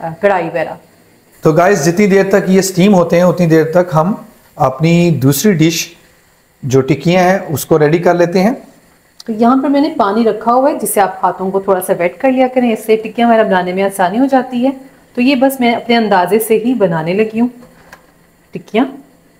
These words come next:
Speaker 1: ये भी तकरीबन दो टेबलस्पून के करीब ही यहाँ पर मैंने कीमा ले लिया है अंदाजे से, और इसको हमने इस तरीके से गोल शेप दे देनी है। तो ये देखें, हमने यहाँ पर इसकी टिक्की बना ली है।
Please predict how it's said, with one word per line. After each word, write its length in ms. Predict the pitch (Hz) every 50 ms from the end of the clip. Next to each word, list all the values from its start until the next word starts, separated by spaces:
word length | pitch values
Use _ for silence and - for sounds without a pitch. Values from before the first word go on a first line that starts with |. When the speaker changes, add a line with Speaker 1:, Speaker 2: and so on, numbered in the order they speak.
| _ _ _ _ _ _ _ _ _ _
Speaker 1:
ये 80 | 233 247
भी 100 | 254 262
तकरीबन 440 | 269 262 269 254 240 233 262 254
दो 140 | 226 226 226
टेबलस्पून 500 | 220 233 226 240 240 - - 220 214 214
के 100 | 214 233
करीब 300 | 220 - 220 196 196 190 202
ही 80 | 233 226
यहाँ 200 | 220 220 - -
पर 140 | - 190
मैंने 300 | 175 175 170 165 170 220 277 - - - - _ _ _ _ _ _ -
कीमा 240 | - 208 190 202 196
ले 180 | 180 170 165 165
लिया 240 | 165 185 202 254 311
है 60 | 359 - - -
अंदाजे 440 | - 190 180 170 170 160 147 175 185
से, 240 | 190 - 277 311 - - - - -
और 60 | 190 175
इसको 200 | 170 - - 196
हमने 180 | 190 180 185
इस 100 | 185 185
तरीके 280 | - - 180 - 180 165
से 120 | - 190
गोल 240 | 180 165 170 170 175
शेप 300 | 170 - 208 196 208 214
दे 100 | 262 262
देनी 320 | 262 262 254 247 247 247
है। 80 | 247 254 247 - - - _ _ _ - _ _ _ - _ _ - _ _ _ _ _ _ _ _ _ _ _ - - _ _ - _ _ _ _ _ _ _ _ _ _ _ _ _ _ _ _ _ _ _ _ _ _ _ _ _ _ _ _ _ _ _ _ _ -
तो 60 | -
ये 100 | 175 185
देखें, 320 | 165 175 175 - 262 - -
हमने 260 | - 226 196 196 196
यहाँ 160 | 196 190 180
पर 180 | - - 226 277 370 508 - - - - _ _ _
इसकी 220 | - - - 208
टिक्की 320 | 196 196 196 185 - 196 196
बना 320 | 175 180 170 165 156 151
ली 180 | 156 175 196 233
है। 260 | 294 - - - -